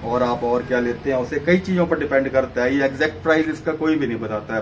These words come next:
fire arms का, क्योंकि जिसने gun लेनी होती है वो लेता ही लेता है, चाहे ये दो हज़ार महंगी हो या दो हज़ार सस्ती हो। अ, gun रखने वाले को इस बात से कोई फ़र्क नहीं पड़ता है।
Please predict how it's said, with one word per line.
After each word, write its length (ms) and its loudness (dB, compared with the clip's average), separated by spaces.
fire 240 -2
arms 280 -4
का, 160 -6
क्योंकि 580 -6
जिसने 320 2
gun 220 4
लेनी 260 4
होती 280 -2
है 260 4
वो 520 0
लेता 340 -4
ही 80 0
लेता 340 -2
है, 260 0
चाहे 260 2
ये 140 -2
दो 240 -2
हज़ार 320 0
महंगी 360 -4
हो 100 0
या 140 -2
दो 220 -4
हज़ार 260 -4
सस्ती 380 -10
हो। 100 -4
अ, 880 -18
gun 220 0
रखने 300 -2
वाले 240 0
को 120 -6
इस 120 -6
बात 240 -4
से 160 -10
कोई 200 -6
फ़र्क 280 -8
नहीं 120 -8
पड़ता 340 -12
है। 100 -14